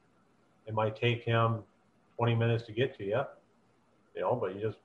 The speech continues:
come and get him. You know, or he can drive you upstream, and, uh, they, they put you in at, um, uh, they're off of sixty-six and ten,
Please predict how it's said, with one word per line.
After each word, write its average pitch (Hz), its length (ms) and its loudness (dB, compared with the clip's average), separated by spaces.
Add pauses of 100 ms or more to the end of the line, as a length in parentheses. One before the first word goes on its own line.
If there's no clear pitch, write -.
(360)
come 98 100 -4
and 107 100 -4
get 143 120 -2
him. 117 100 -6 (480)
You 92 60 -10
know, 98 80 0
or 113 120 4
he 113 120 0
can 113 120 0
drive 110 300 6
you 110 120 2
upstream, 120 640 2 (500)
and, 98 260 -6
uh, 92 340 -2 (120)
they, 104 160 -8 (180)
they 98 60 -16
put 117 320 -4
you 113 100 0
in 107 120 0
at, 101 240 -2
um, 85 420 -10 (640)
uh, - 40 -20 (720)
they're 101 160 0
off 101 180 2
of - 80 -10
sixty-six 117 920 -2 (580)
and 92 140 -20
ten, 117 400 0